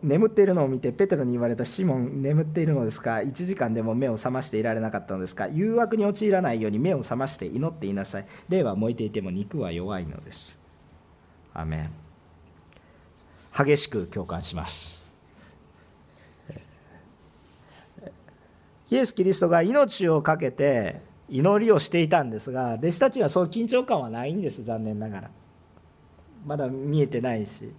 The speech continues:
でも弟子たちも一生懸命だったんです。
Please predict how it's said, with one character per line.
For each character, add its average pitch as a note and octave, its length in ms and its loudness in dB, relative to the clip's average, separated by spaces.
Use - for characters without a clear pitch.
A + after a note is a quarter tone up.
で D4+ 80 0
も F#4 100 4
弟 F#3 180 6
子 - 100 -6
た F#4+ 100 2
ち B3+ 140 -8
も F3+ 240 2
一 C#3 120 -2
生 A3+ 180 2
懸 A#3 180 -2
命 A#3 180 0
だ B2 120 -2
っ - 80 -10
た B2 100 -6
ん G#2+ 80 -6
で G#2 80 -8
す。 - 180 -16